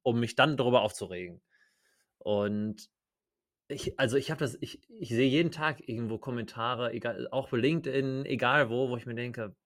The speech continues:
„Alter, was ist los in unserer Gesellschaft?“ Äh, und ich bin froh, dass es Leute wie Annalena gibt,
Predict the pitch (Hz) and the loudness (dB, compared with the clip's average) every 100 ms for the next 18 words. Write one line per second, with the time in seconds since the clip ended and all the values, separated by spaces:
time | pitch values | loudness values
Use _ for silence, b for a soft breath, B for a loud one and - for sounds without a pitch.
0 | _ _ - 127 113 104 110 110 107 104 | _ _ -8 -8 -6 -6 -6 -8 -8 -2
1 | 113 120 - - 110 107 104 98 95 101 | -2 -2 -8 -14 -12 -6 -4 -4 -4 -4
2 | 98 110 123 - B B B B B B | -2 -2 -4 -8 B B B B B B
3 | _ _ - 110 101 101 101 101 - _ | _ _ -2 2 4 4 2 0 -6 _
4 | _ _ _ _ 117 107 120 - 107 107 | _ _ _ _ -4 -4 -2 -2 0 -2
5 | - 113 117 107 95 104 107 104 104 98 | -4 0 2 2 -4 -4 -2 -2 -2 -6
6 | 104 101 104 107 101 107 107 - - | -4 -2 -2 0 -2 -2 -6 -14 -18